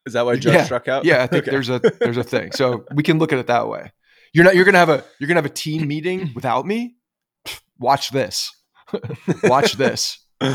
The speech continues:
Speaker 1: Yeah, watch this, which was, uh, yet another stinker by Gerrit Cole against the Boston Red Sox.
Speaker 2: Yeah, remember his record against the Boston Red Sox when he came into the Yankees?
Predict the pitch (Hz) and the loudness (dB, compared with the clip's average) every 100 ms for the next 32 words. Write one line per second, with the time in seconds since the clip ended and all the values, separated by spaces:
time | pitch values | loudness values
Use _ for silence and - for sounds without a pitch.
0 | - 170 139 127 117 123 139 - 156 135 | -4 -8 -8 0 2 6 4 4 2 2
1 | - 127 - 120 104 117 107 107 127 127 | 0 -10 -6 -8 -6 -4 -4 -2 -4 -2
2 | 117 131 107 - - - 147 131 110 110 | -2 -2 -2 -6 -6 -2 -2 0 0 0
3 | 107 113 113 - 135 110 101 107 - 101 | 2 0 0 2 2 2 -2 -6 -8 -2
4 | 113 - 101 107 123 - 73 147 135 131 | -2 -2 -4 -4 -4 -4 -4 0 2 4
5 | 147 156 156 123 143 151 151 139 139 131 | 4 4 2 2 0 2 -2 0 -2 -2
6 | 127 131 - 120 123 147 143 139 123 113 | 0 0 0 -2 -2 2 0 0 -8 -4
7 | 123 139 156 165 180 175 196 - | -2 0 0 0 0 -2 -8 -12